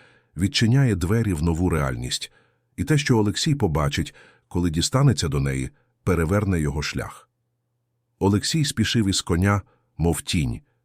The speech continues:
і першим ділом кинувся до жінки. Вона лежала нерухомо в піску, обличчя побите, а на чолі виднівся глибокий поріз.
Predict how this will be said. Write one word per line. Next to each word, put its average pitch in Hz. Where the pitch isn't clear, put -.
і 92
першим 101
ділом 117
кинувся 78
до 73
жінки. 71
Вона 110
лежала 113
нерухомо 87
в 71
піску, 107
обличчя 101
побите, 104
а 78
на 82
чолі 98
виднівся 92
глибокий 78
поріз. 71